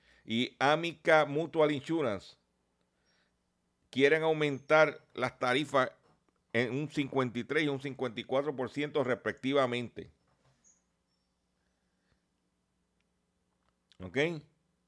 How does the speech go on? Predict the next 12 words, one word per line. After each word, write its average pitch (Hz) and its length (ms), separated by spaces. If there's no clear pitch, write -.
Ellos 143 300
dicen 156 300
que 135 100
ese 147 220
es 143 80
el - 60
costo 156 500
para 117 240
brindar 113 580
una 147 300
protección 123 720
confiable. 123 1040